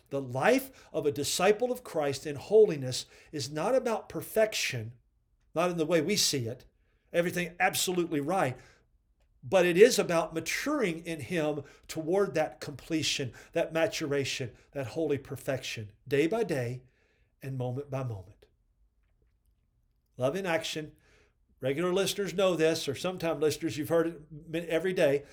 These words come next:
Spend time with God in his word and prayer and listening every day. Begin with scriptures in this message. Number two, ask the Holy Spirit to teach you. You can choose any scriptures you want. I'm just giving you that as, as a way to start, maybe.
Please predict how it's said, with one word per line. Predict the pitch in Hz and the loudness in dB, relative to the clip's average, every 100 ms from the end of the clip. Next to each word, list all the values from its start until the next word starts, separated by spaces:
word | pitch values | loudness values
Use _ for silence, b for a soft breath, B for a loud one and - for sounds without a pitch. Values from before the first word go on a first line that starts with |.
| B - | B -12
Spend | - 165 175 175 | -6 -4 -4 -4
time | 196 196 208 | -4 -2 0
with | 214 - | 0 0
God | 151 139 151 | -4 -2 -2
in | 160 | -4
his | 160 135 | -4 0
word | 151 175 208 | 2 2 0
and | 190 | -4
prayer | - 170 175 | -6 -4 -2
and | 160 | -4
listening | 165 - - 143 160 | -4 -4 -6 -10 -6
every | 147 185 | -6 -6
day. | 196 117 104 110 b b b b _ | -6 -8 -8 -14 b b b b _
Begin | 143 147 151 | -6 -2 -2
with | 175 | -2
scriptures | - 196 185 196 170 | -4 -6 -4 -6 -6
in | 196 | -4
this | 170 - | -4 -4
message. | 135 127 - 160 - _ _ _ _ b b b b b | -4 -6 -6 -10 -16 _ _ _ _ b b b b b
Number | 165 185 | -4 -2
two, | 196 202 165 | -2 0 4
ask | 165 175 | 2 2
the | 202 | -2
Holy | 175 196 | 0 -2
Spirit | - 196 | -2 -4
to | - | -4
teach | - 190 - | -6 -6 -4
you. | 151 | -2
You | 247 | -4
can | 156 | -4
choose | 135 170 135 | -4 -2 -2
any | 151 | -4
scriptures | 127 - - 139 117 | -4 -4 -4 -4 -4
you | |
want. | 143 156 | -2 -2
I'm | 139 131 | -2 -4
just | 143 - - | -6 -6 -4
giving | 151 131 | -2 -2
you | 139 | -2
that | 123 151 - B B | 2 2 0 B B
as, | 139 156 | -6 -4
as | 147 | -2
a | 143 | 0
way | 139 | 2
to | 131 | 0
start, | - 190 139 - | 0 2 2 0
maybe. | 120 127 | -6 -8